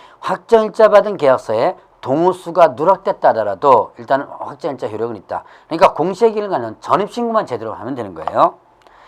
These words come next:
자, 그다음에 이 번에 차임 또는 보증금의 증액 청구는 약정 차임 등의 이십 분의 일의 금액을 초과하지 못하며, 증액 청구는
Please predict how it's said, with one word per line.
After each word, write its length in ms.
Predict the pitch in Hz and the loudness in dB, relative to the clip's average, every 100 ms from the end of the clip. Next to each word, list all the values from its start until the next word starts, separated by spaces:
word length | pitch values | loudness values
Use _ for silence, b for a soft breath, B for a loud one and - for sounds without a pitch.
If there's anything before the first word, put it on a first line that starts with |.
| b _ | b _
자, 260 | 120 117 - | 2 2 0
그다음에 240 | 117 139 135 | -4 -4 -2
이 120 | 160 | 0
번에 280 | 135 110 - b b - | 0 -2 -8 b b -2
차임 280 | 214 220 | 0 0
또는 200 | 208 220 | 0 -2
보증금의 420 | 170 151 160 160 - | -2 -4 -4 -4 -6
증액 320 | 120 123 113 | -8 -10 -10
청구는 500 | 120 101 110 180 196 b - | -10 -6 -2 -2 -4 b -2
약정 380 | 135 - 160 147 | 0 0 -6 -6
차임 380 | - 185 170 139 | -6 -6 -6 -6
등의 280 | 160 139 b b b | -4 -4 b b b
이십 260 | 139 123 - | -12 -12 -10
분의 200 | 147 143 | -10 -6
일의 560 | 185 202 185 208 208 | -4 -4 -4 -4 -4
금액을 540 | - 131 120 113 180 185 _ | -6 -6 -4 0 0 -2 _
초과하지 380 | - 202 208 190 | -8 2 4 2
못하며, 540 | 139 123 110 117 107 b b b | -2 -4 -2 0 -2 b b b
증액 320 | - 151 160 | -6 -6 -4
청구는 460 | - 120 117 175 | -6 -4 -2 -2